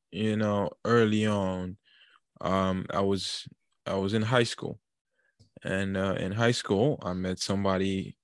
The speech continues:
you know, that I really enjoy spending time with, and, and we made it happen. But, um, you know, it, it,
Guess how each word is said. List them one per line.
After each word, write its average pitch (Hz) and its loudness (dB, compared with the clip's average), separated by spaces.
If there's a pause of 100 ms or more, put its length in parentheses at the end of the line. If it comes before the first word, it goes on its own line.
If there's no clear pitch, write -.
(100)
you 101 -6
know, 98 -2 (300)
that 92 0 (840)
I 104 -2 (180)
really 101 -2 (140)
enjoy 104 2
spending 104 -2
time 110 2
with, 110 2
and, 95 -2
and 92 -8
we 98 -2
made 98 0
it 95 0
happen. 110 -2 (260)
But, 101 0 (640)
um, 101 0 (760)
you 110 -2
know, 104 -2 (300)
it, 107 -2 (640)
it, 131 2